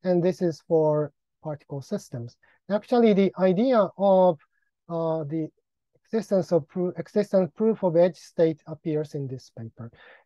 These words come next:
And the pumping state that connects the trivial and A K L T model appears in this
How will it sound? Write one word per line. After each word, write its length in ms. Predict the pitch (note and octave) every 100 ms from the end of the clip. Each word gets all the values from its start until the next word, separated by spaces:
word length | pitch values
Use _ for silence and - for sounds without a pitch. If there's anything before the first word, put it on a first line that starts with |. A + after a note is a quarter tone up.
| -
And 540 | G3+ G#3 G3+ G3+ G3+
the 80 | F3+
pumping 500 | F3 A#3 B3 A#3+ G#3+
state 380 | D#3 - G#3 F3
that 200 | F3 F3
connects 340 | F3 E3+ E3+
the 140 | - D#3+
trivial 460 | - E3+ D#3+ D3+
and 100 | D3
A 160 | D3 D3
K 160 | - D3+
L 140 | D3+
T 200 | D3+ A3+
model 440 | F3 E3 D#3+ D#3+ D#3+
appears 460 | D3+ F3 D#3+ D#3
in 200 | D#3 C#3+
this 340 | C#3 C#3+ -